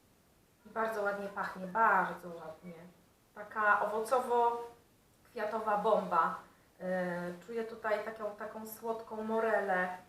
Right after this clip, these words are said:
mm, czarną porzeczkę, no coś niesamowitego. A teraz, y, zobaczymy, jak pachnie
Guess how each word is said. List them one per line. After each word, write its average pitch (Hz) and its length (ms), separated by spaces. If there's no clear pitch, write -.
mm, 214 180
czarną 226 400
porzeczkę, 226 760
no 220 80
coś - 260
niesamowitego. 240 920
A 226 60
teraz, 254 460
y, 214 720
zobaczymy, 226 760
jak 240 360
pachnie 208 600